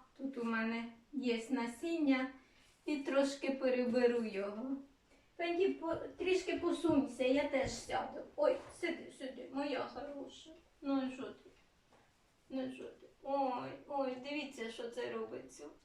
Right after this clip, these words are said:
Ой. Ну, така хороша ця Фенді. Да, ти хороша. <laughs> Євко, ти хороша.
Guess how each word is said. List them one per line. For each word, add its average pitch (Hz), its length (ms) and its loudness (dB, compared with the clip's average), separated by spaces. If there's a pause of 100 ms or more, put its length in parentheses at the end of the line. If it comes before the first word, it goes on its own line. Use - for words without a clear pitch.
(100)
Ой. 262 240 -14 (1160)
Ну, 269 220 -12
така 247 240 -10
хороша 247 640 -8 (180)
ця 247 60 -16 (460)
Фенді. 262 680 -6 (1000)
Да, 311 260 -6 (340)
ти 311 200 -6
хороша. 320 560 0 (1800)
<laughs> 320 340 2 (1800)
Євко, 285 420 -4
ти 277 280 -6
хороша. 262 720 -4